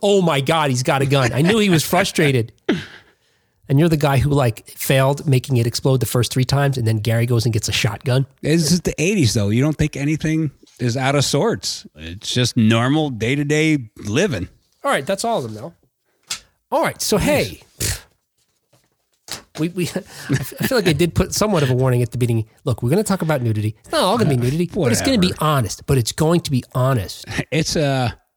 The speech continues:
Speaker 2: it's a weird dynamic with this one, man.
Speaker 1: Mm-hmm.
Speaker 2: Looking back and, and how <laughs> life is now, it's, it's a hard one.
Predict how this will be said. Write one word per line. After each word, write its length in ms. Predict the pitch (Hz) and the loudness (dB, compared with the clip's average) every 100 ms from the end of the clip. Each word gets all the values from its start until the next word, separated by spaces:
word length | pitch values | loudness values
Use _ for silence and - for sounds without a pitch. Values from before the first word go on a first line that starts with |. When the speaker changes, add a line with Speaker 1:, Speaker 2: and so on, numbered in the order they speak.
| _ | _
Speaker 2:
it's 160 | 139 - | -2 0
a 80 | 120 | 0
weird 420 | 107 131 143 131 | 2 2 2 0
dynamic 640 | 127 123 113 120 127 117 | 0 2 2 2 2 0
with 120 | 110 | -2
this 200 | 123 117 | -2 -2
one, 140 | 117 107 | -2 -4
man. 300 | 110 113 104 | -2 -2 -4
Speaker 1:
Mm-hmm. 300 | - - 143 | -8 -6 -2
Speaker 2:
Looking 280 | 143 165 123 | 2 2 0
back 440 | 123 123 131 - | 0 0 -2 -2
and, 240 | 110 95 - _ _ _ _ _ _ _ | -4 -4 -8 _ _ _ _ _ _ _
and 340 | 110 107 104 101 | -6 -4 -4 -4
how 240 | - 131 127 | -2 -2 -2
<laughs> 60 | |
life 260 | 131 151 - | -2 -4 -2
is 200 | 151 - - | -4 -4 -6
now, 280 | 143 139 | -4 -2
it's, 240 | 139 131 - _ - _ _ _ _ _ _ | -2 -4 -8 _ -20 _ _ _ _ _ _
it's 120 | - | -12
a 80 | 127 | -10
hard 340 | 117 120 135 131 | -6 -4 -2 -2
one. 200 | 127 | -2